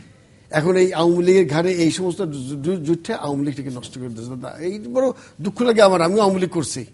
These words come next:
যুদ্ধ করেছি, বঙ্গবন্ধু আমার নেতা। কিন্তু এই দুঃখের চোটে, বুঝলেন, অনেক সময় এই যে আপনার কাছে একটু খোলামেলা কথা বলতে পারলাম জিল্লু ভাইয়ের মাধ্যমে, এজন্য আমি জিল্লু ভাইকে ধন্যবাদ দিই যে এই দুঃখটা আপনাকে বললাম, সব মন্ত্রীকে বলাও যায় না।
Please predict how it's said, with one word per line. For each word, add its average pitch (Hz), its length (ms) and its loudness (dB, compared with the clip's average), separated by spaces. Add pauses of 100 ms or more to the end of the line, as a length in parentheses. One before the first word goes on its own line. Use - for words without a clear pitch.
(340)
যুদ্ধ 170 220 -2
করেছি, 156 400 -4 (400)
বঙ্গবন্ধু 180 380 0
আমার 180 160 2
নেতা। 160 340 -2 (460)
কিন্তু 151 520 -4
এই 139 200 -4
দুঃখের 143 500 -8
চোটে, 160 240 -4
বুঝলেন, 123 420 -8 (420)
অনেক 170 200 -6
সময় 160 240 -4
এই 143 120 -4
যে 147 80 -2
আপনার 147 220 -2
কাছে 147 180 -2
একটু 147 260 -2 (220)
খোলামেলা 156 340 2
কথা 147 260 -4
বলতে 135 300 -2
পারলাম 135 320 -2
জিল্লু 131 220 -4
ভাইয়ের 127 200 -4
মাধ্যমে, 120 440 -6 (340)
এজন্য 131 260 -6
আমি 131 180 -4
জিল্লু 131 200 -4
ভাইকে 135 160 -2
ধন্যবাদ 156 400 0
দিই 127 160 -6 (480)
যে 135 200 -4
এই 139 280 -4
দুঃখটা 165 420 -2
আপনাকে 175 300 -2
বললাম, 170 380 2
সব 175 200 -4
মন্ত্রীকে 185 340 -4
বলাও 220 380 6
যায় 185 160 2
না। 123 140 -6